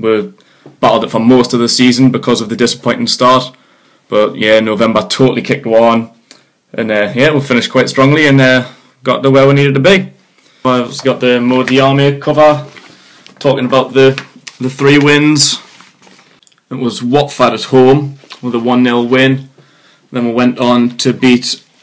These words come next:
Bournemouth at home also for Rondon's first two goals of the season. And we got a good away win, first away win of the season, away to Burnley. We've got the Rondon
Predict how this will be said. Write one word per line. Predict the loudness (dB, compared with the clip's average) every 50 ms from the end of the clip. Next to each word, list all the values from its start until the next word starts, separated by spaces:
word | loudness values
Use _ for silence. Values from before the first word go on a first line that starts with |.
| _ _ _ _ -20 -20 -8 _
Bournemouth | 2 2 4 4 4 4 4 2 0 -4 -6 -6
at | -6 -4 0
home | 2 4 4 4 4 4
also | 4 2 0 0 0 2 2 2 2 0
for | -4 -8 -8 -4 -4 -2 -2
Rondon's | -2 -2 0 0 0 0 0 -2 -2
first | -2 -2 -4 -4 -4 -4
two | -4 -2 -2 -2
goals | -2 -2 -2 -2 -2
of | -4
the | -8 -8
season. | -4 -2 0 0 2 2 0 -2 -2 -4 -6 -12 _ _ _ -20 _ _ _ _ _ _ _ _
And | -8 -6 -4 -2 -2 -4 -4 -8 -10 -12 -14 -16 _ _ _
we | -12 -8
got | -6 -6 -6
a | -6
good | -4 -4 -4 -4 -4 -6 -12 -20 _ _ _ _ -8
away | -4 0 0 2 2 2
win, | 2 0 0 0 0
first | -2 -4 -4 -4 -4 -6
away | -4 -2 -2
win | -2 -2 -2 -4
of | -4 -4
the | -6
season, | -4 -4 -4 -2 -2 -2 -4 -4 -6 -10 -12 _
away | -4 -2 -2 -2
to | -2
Burnley. | -4 -2 0 2 2 4 2 2 0 0 -2 -8 -16 _ _ _ -20 -20 -20 -14 _
We've | -6 -4
got | -2 -2 -2
the | -2 -2
Rondon | -2 0 0 0 2 0 0 0 -2 -4 -6 -10